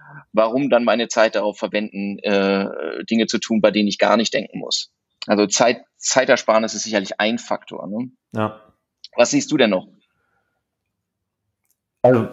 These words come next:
Speaker 2: vor allem, wenn natürlich vor dem Agenturhintergrund zum Beispiel wie bei euch ist natürlich dann auch so, ähm, Thema Ressourcen, ähm, also sprich Arbeitskraft, was natürlich dann auch wieder letztlich in die Zeit mit reinspielt,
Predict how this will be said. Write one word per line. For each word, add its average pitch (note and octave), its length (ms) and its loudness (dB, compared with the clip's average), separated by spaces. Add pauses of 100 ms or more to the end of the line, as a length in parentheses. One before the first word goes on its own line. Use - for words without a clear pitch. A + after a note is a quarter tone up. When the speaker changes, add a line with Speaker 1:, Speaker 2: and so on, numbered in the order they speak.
(140)
Speaker 2:
vor B2+ 160 4
allem, A#2+ 140 4
wenn A#2+ 180 2
natürlich A#2 340 0
vor A2+ 140 4
dem G2+ 320 2 (720)
Agenturhintergrund A2 760 2
zum A2 120 -4
Beispiel G2+ 260 0
wie F#2+ 40 0
bei G2 120 4
euch G2 240 4
ist A2+ 120 -2
natürlich G#2+ 280 -2
dann G2+ 140 0
auch F#2+ 180 4
so, G2+ 400 0
ähm, F2+ 520 -4 (640)
Thema G#2+ 200 4
Ressourcen, F#2 720 0
ähm, F#2 180 -2
also F#2 260 0
sprich - 440 -6
Arbeitskraft, - 920 2 (160)
was G#2 140 2
natürlich A2 260 0
dann G#2+ 140 2
auch A#2 200 6
wieder A2 160 2
letztlich G2 360 -4
in G2+ 60 -8
die F2+ 100 -6
Zeit F#2+ 300 2
mit G#2+ 140 -4
reinspielt, A#2 640 -4